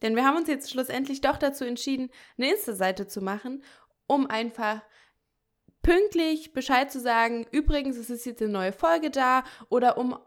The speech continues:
auch ein paar Einblicke zu geben, wie nehmen wir das Ganze auf, um eine Plattform zu bieten, damit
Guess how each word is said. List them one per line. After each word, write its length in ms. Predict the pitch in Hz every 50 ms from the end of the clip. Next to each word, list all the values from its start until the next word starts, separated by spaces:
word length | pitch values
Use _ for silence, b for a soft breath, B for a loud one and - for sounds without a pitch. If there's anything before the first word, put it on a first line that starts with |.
| _ _
auch 180 | - 233 247 -
ein 120 | 254 240
paar 200 | - 262 254 - -
Einblicke 540 | 262 285 302 302 277 269 262 262 - 269 -
zu 140 | - 254
geben, 540 | 233 - - 226 220 226 220 220 220 208 214
wie 160 | - 226 233
nehmen 260 | 226 226 226 226 220 208
wir 100 | 208 202
das 180 | 220 214 -
Ganze 360 | - 247 247 262 269 - 269
auf, 560 | - 208 202 202 202 202 202 202 208 202 - B B B B B B B B B B B _ _ _ _
um 500 | - 240 240 240 233 233 233 233 220 - _ _
eine 120 | 233 240
Plattform 480 | 240 - 302 320 320 - - 294 277 269
zu 100 | - 269
bieten, 400 | - - 247 254 - 247 240 226
damit 460 | 233 226 226 233 233 226 - - -